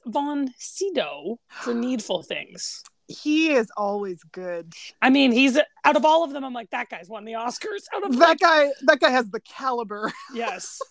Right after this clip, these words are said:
Speaker 1: he's a great actor. He's amazing. He's actually only been nominated for two Oscars. He never actually won one, which blows my
Speaker 2: Oh,
Speaker 1: mind.
Speaker 2: that
Speaker 1: But
Speaker 2: actually
Speaker 1: anyway.
Speaker 2: is quite sad 'cause he, he is, he's ridiculously good. Um,
Speaker 1: Yeah.
Speaker 2: oh, but would Max win the Saturn? 'Cause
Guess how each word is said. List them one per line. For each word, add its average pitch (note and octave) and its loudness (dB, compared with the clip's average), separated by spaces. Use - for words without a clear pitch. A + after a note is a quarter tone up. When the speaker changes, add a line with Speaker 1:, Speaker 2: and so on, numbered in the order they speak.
Speaker 1:
he's D4+ -2
a E4 -2
great A3 -4
actor. F#3 -8
He's C#4 -2
amazing. B3+ -4
He's C#4+ 0
actually F#4 0
only C#4+ -4
been A#3 -6
nominated C4 -4
for A3+ -8
two A3+ -6
Oscars. G3+ -6
He G#3 -8
never A#3 -4
actually B3+ -4
won G#3 -6
one, D#3+ -10
which D#3+ -12
blows F3+ 0
my D#4 4
Speaker 2:
Oh, D4 4
Speaker 1:
mind. D3+ -14
Speaker 2:
that D4 -6
Speaker 1:
But G3+ 2
Speaker 2:
actually F3 2
Speaker 1:
anyway. - -8
Speaker 2:
is - -14
quite C4 -10
sad A3 -12
'cause G3 -20
he, - -20
he - -12
is, B3 -6
he's A3 -10
ridiculously G3 -6
good. E3+ -10
Um, C#4+ 6
Speaker 1:
Yeah. C#4 -6
Speaker 2:
oh, C4+ 4
but B3 -6
would A#3+ -8
Max C4+ -6
win C4 -14
the A3 -10
Saturn? A#3+ 0
'Cause G#3+ -12